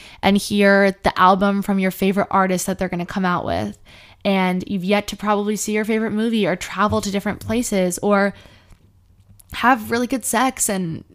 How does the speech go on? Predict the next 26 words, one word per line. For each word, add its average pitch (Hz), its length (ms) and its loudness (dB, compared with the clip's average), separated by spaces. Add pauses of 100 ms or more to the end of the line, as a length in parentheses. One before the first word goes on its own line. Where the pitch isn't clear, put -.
(160)
go 214 140 0
on 233 140 0
amazing 226 420 -2
runs 214 340 2
and 185 100 0
accomplish 202 520 -4
crazy 233 320 -2
things. 220 440 -2
Like, 185 220 -2 (720)
the 202 280 -2
best 208 440 2
days 208 280 2
of 196 100 -2
your 190 140 0
life 175 340 0
are 180 140 -4
ahead 185 360 -4
of 202 160 -2
you 311 400 0 (140)
and 214 160 0
the 208 60 2
hardest 196 460 -4
ones 202 200 0
are 196 100 2
behind 185 440 -4
you. 71 340 -8